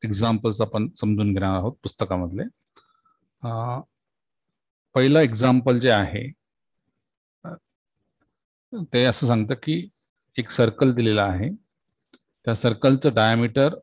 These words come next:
फोर्टीन सेंटीमीटर आहे. म्हणजे हा सर्कल जर आपण गृहीत धरला तर त्याचा radius झाला सात centimeter, कारण diameter fourteen centimeter आहे, म्हणजे radius झाला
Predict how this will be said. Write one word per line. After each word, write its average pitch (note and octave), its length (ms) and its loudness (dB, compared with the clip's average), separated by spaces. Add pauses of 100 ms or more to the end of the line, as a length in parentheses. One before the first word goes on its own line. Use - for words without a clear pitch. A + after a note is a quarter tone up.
(140)
फोर्टीन A#2 380 2
सेंटीमीटर F#2+ 560 -2
आहे. G2 80 -8
म्हणजे G2 220 -4
हा A2+ 140 0
सर्कल A2 340 -2
जर G#2+ 120 0
आपण G#2 200 -2
गृहीत G2 260 -2
धरला F#2+ 300 -4 (640)
तर A#2 80 -2
त्याचा A#2+ 380 0
radius A#2+ 520 2
झाला A#2+ 200 2
सात A#2 280 0 (100)
centimeter, F#2 540 -6
कारण G#2+ 340 -2
diameter G#2+ 460 0
fourteen A#2 400 2
centimeter G2 580 -2
आहे, F#2 180 -4 (640)
म्हणजे A2+ 220 0
radius A2 380 2
झाला G#2+ 380 -2